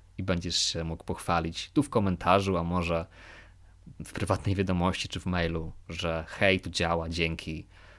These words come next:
fajnie, że mogę się lepiej uczyć, mam lepsze rezultaty, lepszą średnią,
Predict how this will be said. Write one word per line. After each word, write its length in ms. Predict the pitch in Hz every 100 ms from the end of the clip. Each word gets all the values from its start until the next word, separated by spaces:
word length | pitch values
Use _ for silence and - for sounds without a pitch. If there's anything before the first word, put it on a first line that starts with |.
| -
fajnie, 420 | - 92 87 82
że 440 | 85 87 82 80 82 - - - - 92
mogę 340 | 92 87 85
się 360 | - 85 82 85 -
lepiej 300 | 92 92 87
uczyć, 420 | 101 165 101 90
mam 280 | 90 82 85
lepsze 500 | 87 85 - 82 82
rezultaty, 580 | 85 92 95 104 101 90
lepszą 320 | 87 - 87
średnią, 600 | - - 95 92 87 85